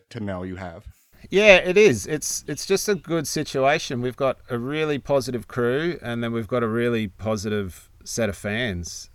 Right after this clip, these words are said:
Speaker 2: You know, it's, it's really, uh, it's just a pleasure to go to work, really. I, I love the crew. I mean, we, we work hard, but everyone, I mean, everyone's just really proud of it. And it's just one of those shows where, like, your,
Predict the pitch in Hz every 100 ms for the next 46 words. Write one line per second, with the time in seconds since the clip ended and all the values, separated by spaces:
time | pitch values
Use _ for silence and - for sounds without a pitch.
0 | - 98 98 117 113 - - - - 107
1 | 95 117 120 120 110 101 92 82 - _
2 | 120 117 - 120 - 101 - 101 110 117
3 | 98 90 98 92 87 98 113 - 90 104
4 | 113 98 98 95 101 104 98 92 - 117
5 | 123 120 117 - 110 110 113 135 135 120
6 | 120 127 104 101 98 101 135 - - -
7 | - - _ - - - _ - 104 101
8 | - _ - - - - - - 123 117
9 | 120 117 110 107 92 - - 139 156 185
10 | 196 135 117 143 120 - 110 135 123 104
11 | 117 - 170 - 156 131 107 120 120 117
12 | 98 113 110 104 95 - 110 - - -
13 | 113 98